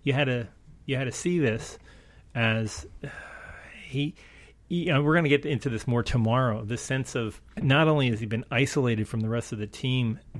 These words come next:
it turns into more of a feeling of a betrayal by, uh, you know, I, I mean, Mattingly kind of, the way, the way it comes across here as Mattingly, um, acting like this is some kind of a betrayal by Jim Lovell. And the, and I'm,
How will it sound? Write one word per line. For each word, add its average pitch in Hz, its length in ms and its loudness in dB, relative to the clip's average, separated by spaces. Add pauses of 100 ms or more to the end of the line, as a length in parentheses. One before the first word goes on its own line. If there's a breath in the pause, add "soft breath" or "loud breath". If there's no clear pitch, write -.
it 117 260 -4
turns 139 320 -2
into 131 220 -4
more 117 240 -4
of 110 80 -4
a 104 60 -6
feeling 120 420 0
of 104 100 0
a 104 60 -2
betrayal 113 680 0 (500)
by, 107 260 -8
uh, 107 220 -8 (280)
you 120 120 -6
know, 107 180 -8 (120)
I, 123 60 -10
I 123 160 -10
mean, 107 140 -10
Mattingly 117 480 -6
kind 113 180 -6
of, - 60 -10 (180 loud breath)
the 123 80 -2
way, 131 220 4
the 135 100 -2
way 127 80 2
it 117 60 0
comes 123 180 -2
across 113 240 -6
here 127 240 2
as 104 140 -2
Mattingly, 113 560 -2 (680 soft breath)
um, 107 520 -2 (180)
acting 110 380 -4
like 107 180 -6
this 110 180 -6
is 120 60 -6
some - 160 -4
kind 117 200 -2
of 107 60 -4
a 107 60 -4
betrayal 113 580 -4
by 110 140 -6
Jim 110 240 -4
Lovell. 110 460 -2
And 127 120 -2
the, 131 100 -2
and 120 300 -2
I'm, 117 220 -4